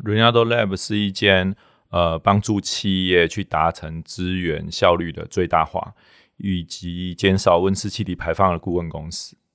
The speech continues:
那我们会协助企业去订定发展的蓝图跟策略，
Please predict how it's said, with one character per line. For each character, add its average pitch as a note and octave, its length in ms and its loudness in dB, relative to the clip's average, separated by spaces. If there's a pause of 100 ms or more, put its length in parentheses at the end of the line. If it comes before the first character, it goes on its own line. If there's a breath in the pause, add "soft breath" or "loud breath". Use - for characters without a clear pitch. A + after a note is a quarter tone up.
(120)
那 A#2 160 4
我 G2 160 4
们 F2 360 -4
会 G#2 220 4
协 - 220 0
助 G2+ 160 -2
企 G2+ 220 -2
业 F#2+ 120 4
去 G2 160 -4
订 F#2+ 300 -4
定 F2+ 340 -6 (120)
发 F#2+ 200 4
展 F2 180 0
的 D#2+ 80 -2
蓝 E2 280 -2
图 F2 200 -6
跟 F2+ 200 2
策 E2+ 320 -2
略， E2 320 -4